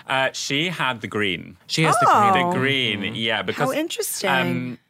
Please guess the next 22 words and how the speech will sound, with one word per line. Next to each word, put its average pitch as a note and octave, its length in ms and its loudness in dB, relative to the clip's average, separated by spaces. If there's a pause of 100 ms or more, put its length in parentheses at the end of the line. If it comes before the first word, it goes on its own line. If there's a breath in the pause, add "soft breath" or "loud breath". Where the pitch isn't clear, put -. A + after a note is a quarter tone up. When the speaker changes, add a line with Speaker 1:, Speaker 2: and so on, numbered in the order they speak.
(520)
Speaker 1:
I D3 100 -2
knew D3 360 0
that F3+ 120 -4
with D3+ 160 -2
that - 160 -2
undertone C3+ 520 -2
of B2 80 -6
the A#2+ 80 -4
skin, A#2 300 -4
I A#2+ 100 0
just A#2+ 240 -4
needed C3 180 -2
Speaker 2:
Mm-hmm. G2 80 -8
Speaker 1:
to - 60 -14
take A#2 180 -8
it A#2+ 80 -6
that F2+ 140 -4
little B2 280 -2
bit G#2+ 200 -6
darker G#2 540 -2
on F#2+ 220 -4
set. G#2 600 -6